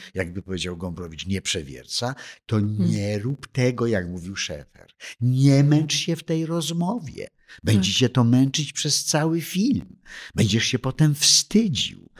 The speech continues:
Speaker 1: Możesz nie mieć racji, może coś powstać genialnego i będziesz se pluł w brodę.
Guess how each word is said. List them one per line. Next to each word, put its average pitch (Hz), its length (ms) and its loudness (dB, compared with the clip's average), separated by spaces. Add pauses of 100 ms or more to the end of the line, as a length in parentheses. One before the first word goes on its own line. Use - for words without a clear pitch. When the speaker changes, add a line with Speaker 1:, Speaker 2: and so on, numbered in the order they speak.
(640)
Speaker 1:
Możesz 196 360 8
nie 226 160 8
mieć 226 200 6
racji, 226 520 4
może 135 220 6
coś 156 200 -2
powstać 160 380 0
genialnego 165 560 4
i 185 60 4
będziesz 160 320 -2
se 151 100 -2
pluł 143 200 0
w 120 60 -2
brodę. 78 340 -4